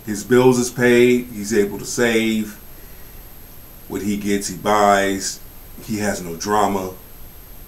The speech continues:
He lives in li-, he lives his life in peace. He has peace of mind.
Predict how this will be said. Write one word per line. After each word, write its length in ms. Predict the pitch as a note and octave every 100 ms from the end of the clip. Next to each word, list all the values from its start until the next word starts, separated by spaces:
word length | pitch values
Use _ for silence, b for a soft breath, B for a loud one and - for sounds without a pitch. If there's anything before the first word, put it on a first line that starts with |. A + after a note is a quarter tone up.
| - B B B
He 140 | A2 G#2
lives 340 | A2+ B2 G#2+
in 240 | G#2+ G2+
li-, 240 | G2+ G2+ -
he 280 | B2+ B2 A#2+
lives 480 | A#2+ C#3 C#3+ C3+
his 260 | A#2+ G#2+ F#2+
life 400 | G2+ G2+ G2+ -
in 180 | F2 D#2+
peace. 720 | A2+ G#2 G#2 G2+ - - - - - - - - -
He 60 | F2
has 260 | F#2 D#2+ -
peace 300 | G#2 D#2+ -
of 140 | D2+
mind. 480 | G#2 G#2 G2+ G#2